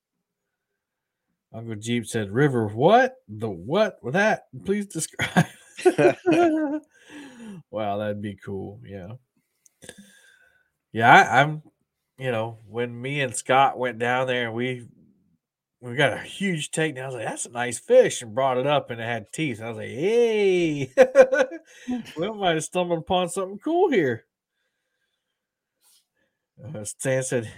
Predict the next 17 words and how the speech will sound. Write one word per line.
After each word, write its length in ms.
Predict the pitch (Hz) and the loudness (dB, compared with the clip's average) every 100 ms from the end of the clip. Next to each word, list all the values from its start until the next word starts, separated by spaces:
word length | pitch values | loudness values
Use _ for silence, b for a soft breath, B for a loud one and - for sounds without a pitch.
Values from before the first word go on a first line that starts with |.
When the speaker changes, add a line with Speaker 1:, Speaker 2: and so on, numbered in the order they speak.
| - | -20
Speaker 1:
"We 240 | - 120 135 | -8 -6 -2
would 220 | 131 113 | -2 -2
enter 340 | 123 127 131 | -6 -6 -4
the 140 | 110 107 | -4 -4
shark 420 | - 127 120 - | -4 -2 -4 -6
tourney 580 | - 113 107 110 98 _ | -10 -8 -6 -10 -12 _
at 200 | 110 113 | -10 -10
the 80 | 101 | -10
beach." 600 | 98 120 107 - - - - | -6 -6 -6 -8 -10 -14 -12
Yeah. 220 | 107 220 311 B B B _ _ _ _ _ _ - | -6 -6 -8 B B B _ _ _ _ _ _ -8
Hey, 200 | 117 151 | -4 -2
Speaker 2:
See? 240 | 110 131 | -2 0
Speaker 1:
maybe, 120 | 175 185 - | 0 -2 -8
Speaker 2:
You 80 | 127 | -6
never 320 | 120 170 - | 0 0 0
Speaker 1:
maybe. 80 | - | 0
Speaker 2:
know. 320 | 190 175 151 | 0 -2 -6